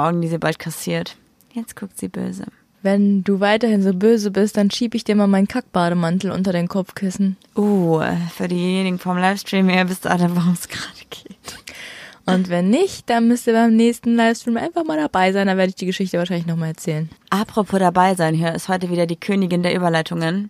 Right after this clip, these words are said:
Speaker 1: Uns haben beim Livestream ganz viele gefragt, wann sie mal bei uns dabei sein können, wann man uns nochmal irgendwo sehen kann, treffen kann oder irgendwas. Auf jeden Fall in Bonn bei der Show von Ricarda sind wir dabei.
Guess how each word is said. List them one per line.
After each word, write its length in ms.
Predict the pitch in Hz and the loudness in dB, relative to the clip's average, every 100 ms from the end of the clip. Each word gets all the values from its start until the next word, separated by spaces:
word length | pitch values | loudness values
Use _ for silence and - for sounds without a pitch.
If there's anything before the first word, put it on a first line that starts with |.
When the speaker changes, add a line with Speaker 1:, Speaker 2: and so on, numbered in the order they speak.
| - | -6
Speaker 1:
Uns 200 | 202 208 | -4 0
haben 160 | 247 240 | 2 4
beim 140 | 226 | 4
Livestream 400 | 233 240 - 196 | 4 2 0 -2
ganz 220 | 214 226 - | -2 -2 -2
viele 160 | 220 | -2
gefragt, 440 | 202 - 180 196 - _ - | -2 0 2 2 -4 _ -8
wann 260 | 190 202 | -2 -2
sie 120 | 202 196 | 0 0
mal 300 | 175 180 180 | 2 2 4
bei 140 | 180 | 2
uns 280 | 170 254 - | 2 -2 -2
dabei 340 | 160 165 165 | -4 0 -2
sein 260 | 160 156 156 | 0 -2 -2
können, 340 | 180 170 160 | -4 -4 -2
wann 120 | 170 175 | -2 -2
man 160 | 180 | -2
uns 160 | 175 - | -4 -4
nochmal 240 | 170 170 | -2 -2
irgendwo 300 | 170 175 175 | -2 -2 -4
sehen 260 | 165 196 185 | -4 -2 -2
kann, 160 | 175 175 | -4 -6
treffen 300 | 185 185 175 | -6 -6 -6
kann 180 | 175 165 | -6 -4
oder 160 | 170 | -4
irgendwas. 480 | 165 170 180 208 - _ _ | -6 -6 -6 -6 -10 _ _
Auf 100 | 180 | 0
jeden 180 | 220 262 | 2 2
Fall 440 | 208 160 190 233 - _ _ _ - | 4 4 4 2 -4 _ _ _ 0
in 140 | 196 | 2
Bonn 380 | 170 165 226 320 - _ - | 4 4 2 0 -6 _ 0
bei 100 | 175 | 2
der 100 | 170 | 2
Show 180 | - 185 | 0 -2
von 180 | 190 | -2
Ricarda 460 | 175 165 170 165 180 | -4 -4 0 0 2
sind 160 | 202 208 | 0 0
wir 60 | |
dabei. 400 | 214 208 214 262 | 0 2 2 0